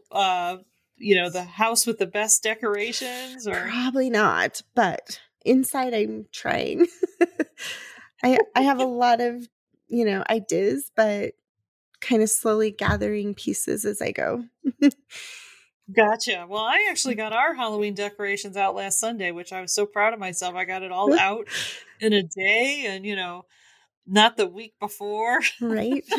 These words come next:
Speaker 2: <laughs> I'm like, "It's
Speaker 1: Well, that
Speaker 2: amazing
Speaker 1: was
Speaker 2: how
Speaker 1: good.
Speaker 2: much coordination and work that re-, requires."
Speaker 1: I know, right?
Speaker 2: Yeah.
Speaker 1: Well, great, great. Well, this is episode three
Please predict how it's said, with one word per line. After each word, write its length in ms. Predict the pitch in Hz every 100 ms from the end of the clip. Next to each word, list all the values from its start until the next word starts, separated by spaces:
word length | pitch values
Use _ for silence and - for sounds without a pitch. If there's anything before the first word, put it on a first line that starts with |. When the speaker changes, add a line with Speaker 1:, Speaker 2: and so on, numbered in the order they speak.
| 262 - - - -
Speaker 2:
<laughs> 640 | 302 359 392 - - -
I'm 120 | 269
like, 180 | 269 247
"It's 140 | 254
Speaker 1:
Well, 100 | 269
that 60 | 302
Speaker 2:
amazing 220 | 320 226
Speaker 1:
was 80 | 247
Speaker 2:
how 140 | 233
Speaker 1:
good. 40 | 240
Speaker 2:
much 300 | 240 - -
coordination 880 | - 240 233 226 226 220 - 247 226
and 280 | 208 202
work 280 | 202 254 -
that 200 | 214 - -
re-, 220 | 220 202 _ -
requires." 920 | - 208 - - 320 392 190 196 - - - _ -
Speaker 1:
I 140 | 226
know, 600 | 220 254 320 349 202 190 208 247
right? 320 | 214 254 339 349 392 - - - - _
Speaker 2:
Yeah. 420 | - 69 50 78 98 233 _ _ _ _ _ _ _ -
Speaker 1:
Well, 220 | 247 277
great, 600 | 208 262 311 320 226 - -
great. 220 | 277 254
Well, 160 | 202 214
this 260 | 269 330 392
is 440 | 330 262 220 - -
episode 560 | 214 247 - 233 208 208
three 540 | 226 226 220 180 202